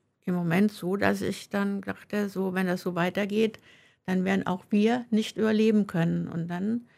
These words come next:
weiß ich auch nicht, ein Verein nach dem anderen ist ja auch in der Richtung dann aus Altersgründen oder finanziellen Gründen eingegangen.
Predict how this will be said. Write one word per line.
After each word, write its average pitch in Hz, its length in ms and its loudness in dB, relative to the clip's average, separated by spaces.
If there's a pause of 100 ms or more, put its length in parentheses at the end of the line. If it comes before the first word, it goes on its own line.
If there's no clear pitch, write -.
(440)
weiß 185 340 0
ich - 180 -8
auch 202 140 0
nicht, - 460 -2
ein 202 260 0
Verein 196 340 -2
nach 196 140 -2
dem - 180 -8
anderen 202 360 2
ist - 160 -8
ja 185 200 -2
auch 175 80 -2
in 180 140 -4
der 185 160 -2
Richtung 190 380 -6
dann 175 340 -6 (240)
aus 170 160 -18
Altersgründen 190 580 -2
oder 170 120 -2
finanziellen 175 540 -2
Gründen 165 300 -8
eingegangen. 220 680 0